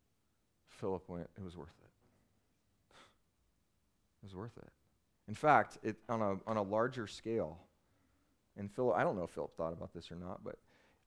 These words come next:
I told you, I think his motivation to go to Samaria first was initially re-, responding to what Jesus had told them. Do you remember what comes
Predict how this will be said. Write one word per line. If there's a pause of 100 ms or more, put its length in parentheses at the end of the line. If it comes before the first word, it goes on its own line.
(300)
I
told
you,
I
think
his
motivation
to
go
to
Samaria
first
was (640)
initially
re-, (340)
responding
to
what
Jesus
had
told
them. (840)
Do
you
remember
what
comes